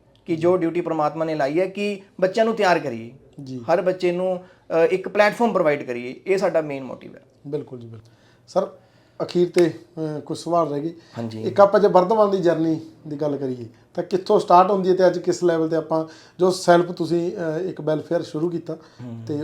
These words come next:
Speaker 2: ਉੱਥੋਂ ਤੱਕ ਪਹੁੰਚਣ ਦਾ ਇੱਕ?
Speaker 1: ਸਰ, ਵਰਧਮਾਨ ਕਰੀਅਰ ਪਲੇਸ ਦੋ ਮਾਰਚ ਦੋ ਹਜ਼ਾਰ ਪੰਦਰਾਂ ਨੂੰ ਸਟਾਰਟ ਹੋਇਆ ਸੀ।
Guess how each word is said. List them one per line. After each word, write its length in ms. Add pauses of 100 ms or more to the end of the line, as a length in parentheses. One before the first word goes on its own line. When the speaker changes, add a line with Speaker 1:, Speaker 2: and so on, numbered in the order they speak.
Speaker 2:
ਉੱਥੋਂ 240
ਤੱਕ 160
ਪਹੁੰਚਣ 360
ਦਾ 120
ਇੱਕ? 240 (720)
Speaker 1:
ਸਰ, 200
ਵਰਧਮਾਨ 520
ਕਰੀਅਰ 260
ਪਲੇਸ 380
ਦੋ 420
ਮਾਰਚ 380
ਦੋ 140
ਹਜ਼ਾਰ 160
ਪੰਦਰਾਂ 360
ਨੂੰ 120
ਸਟਾਰਟ 280
ਹੋਇਆ 200
ਸੀ। 180